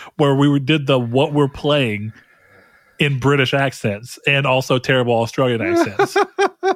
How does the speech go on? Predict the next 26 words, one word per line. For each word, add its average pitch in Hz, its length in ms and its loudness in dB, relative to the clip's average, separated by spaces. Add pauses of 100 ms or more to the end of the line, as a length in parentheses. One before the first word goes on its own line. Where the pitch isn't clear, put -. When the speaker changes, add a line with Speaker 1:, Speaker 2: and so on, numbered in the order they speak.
(140)
Speaker 2:
Okay. 175 420 -2 (280)
Speaker 1:
What 202 220 2
were 196 100 4
we 202 100 4
playing? 160 460 -2
Was 117 120 -2
that 147 120 2
Spider-Man 165 440 -2
Two 190 300 -2
week 214 400 -4
or 139 200 2
was 131 100 0
that 131 460 0 (960)
Alan 131 260 0
Wake 117 300 -2 (360)
or 123 280 -2 (320)
both? 117 600 -2
Speaker 2:
Might 135 180 2
have 147 100 2
been 120 160 2
Alan 95 320 0
Wake. 92 420 -4 (1700)
Speaker 1:
I, - 560 -2 (2000)
I 127 160 0
feel 165 280 2
like 165 280 -2